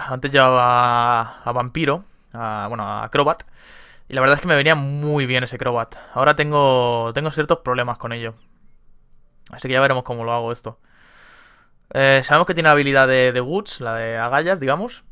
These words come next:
Entonces no me conviene quemarlo con Momia. Uf.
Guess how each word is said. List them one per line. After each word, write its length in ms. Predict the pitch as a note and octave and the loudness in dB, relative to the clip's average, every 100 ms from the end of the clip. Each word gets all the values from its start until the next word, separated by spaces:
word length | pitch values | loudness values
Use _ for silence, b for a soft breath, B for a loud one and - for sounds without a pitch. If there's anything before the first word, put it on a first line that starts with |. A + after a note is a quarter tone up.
| - - - - - - - - - - - - - | -20 -20 -20 -20 -20 -20 -20 -20 -20 -20 -20 -20 -18
Entonces 260 | - C3 C3+ | -10 -4 -2
no 80 | C#3+ | 0
me 100 | D3+ | -2
conviene 280 | C3 C3+ B2+ | 0 0 0
quemarlo 400 | B2 C#3+ D3+ D3 | 2 2 2 -2
con 160 | A#2+ | -4
Momia. 380 | C3 C#3+ C#3+ G3 _ - - - - - _ - - _ _ _ - _ _ _ _ _ b b b b b b b b b b b b b b - - - - | -6 -4 -6 -8 _ -20 -20 -20 -20 -20 _ -20 -20 _ _ _ -20 _ _ _ _ _ b b b b b b b b b b b b b b -20 -20 -20 -10
Uf. 480 | D3+ D3+ B B B | -4 -4 B B B